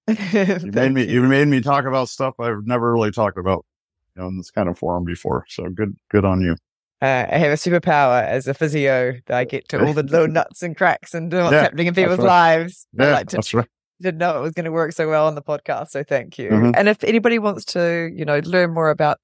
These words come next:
Speaker 2: the, how they can help support people,
Speaker 1: Yeah.
Speaker 2: where could they go? What could they do?
Speaker 1: You know, they could reach out to me.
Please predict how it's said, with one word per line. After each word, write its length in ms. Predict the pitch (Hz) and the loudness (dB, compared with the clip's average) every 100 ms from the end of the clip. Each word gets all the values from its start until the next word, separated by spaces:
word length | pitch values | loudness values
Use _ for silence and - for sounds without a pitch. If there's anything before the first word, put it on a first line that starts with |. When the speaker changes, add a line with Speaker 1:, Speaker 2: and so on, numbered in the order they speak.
| - | 0
Speaker 2:
the, 400 | 143 143 143 - - | 2 2 -2 -4 -10
how 200 | 139 151 | -2 0
they 140 | 143 | 2
can 120 | 143 | 0
help 220 | 131 131 - - | -2 -6 -8 -14
support 380 | - - 175 | -16 -8 -8
people, 220 | - - 151 | -6 2 2
Speaker 1:
Yeah. 140 | 127 - _ _ _ _ 185 | 2 -2 _ _ _ _ -4
Speaker 2:
where 160 | 226 | -4
could 160 | - - | -2 -2
they 120 | 151 | -2
go? 320 | - 165 160 | 2 2 2
What 140 | 156 - | 0 -6
could 120 | 220 | -8
they 140 | 214 | -8
do? 400 | 196 160 139 139 139 _ _ _ _ _ _ _ _ _ _ | -4 -4 -4 -6 -14 _ _ _ _ _ _ _ _ _ _
Speaker 1:
You 120 | - | 0
know, 160 | 151 170 | 2 4
they 120 | 175 | 2
could 220 | - 139 131 | 0 -2 -2
reach 200 | 139 151 | -2 0
out 180 | 135 | 0
to 100 | - | 0
me. 320 | 123 135 135 | -2 0 -4